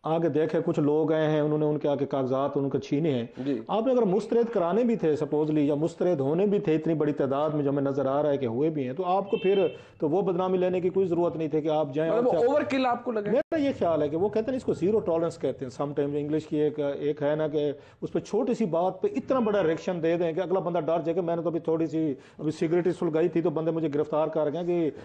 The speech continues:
Speaker 1: अभी मैंने पता
Speaker 2: हाँ,
Speaker 1: नहीं
Speaker 2: मैं तो
Speaker 1: कौन सी
Speaker 2: बम के पास भी नहीं था।
Speaker 1: मैं भी नहीं था। अगर कुछ और चीज मैं करता तो पता नहीं मेरा तो हशर कर देना था। ये
Speaker 2: हम्म।
Speaker 1: zero tolerance के जरिए भी crime बड़ा दुनिया में
Speaker 2: हम्म।
Speaker 1: उन्होंने law enforcement agency से ठीक किया है। तो आपने पहले दिन से बता दिया कि what is coming।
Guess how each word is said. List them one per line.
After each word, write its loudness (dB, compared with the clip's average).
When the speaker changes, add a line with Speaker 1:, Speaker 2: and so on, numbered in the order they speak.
Speaker 1:
अभी 0
मैंने 0
पता -2
Speaker 2:
हाँ, 0
Speaker 1:
नहीं 0
Speaker 2:
मैं 2
तो 4
Speaker 1:
कौन 2
सी 2
Speaker 2:
बम -2
के 2
पास 2
भी 2
नहीं 2
था। 0
Speaker 1:
मैं 0
भी 2
नहीं 2
था। 0
अगर 2
कुछ -2
और 2
चीज 0
मैं 2
करता 0
तो 4
पता -2
नहीं 0
मेरा 4
तो 0
हशर 0
कर 0
देना 0
था। -2
ये 2
Speaker 2:
हम्म। 2
Speaker 1:
zero 4
tolerance 0
के 0
जरिए 0
भी -2
crime -2
बड़ा 2
दुनिया -6
में -2
Speaker 2:
हम्म। -6
Speaker 1:
उन्होंने -4
law 0
enforcement -2
agency -4
से -4
ठीक -4
किया 0
है। -4
तो 0
आपने 0
पहले 2
दिन 0
से 0
बता 2
दिया 2
कि -2
what 0
is 0
coming। -2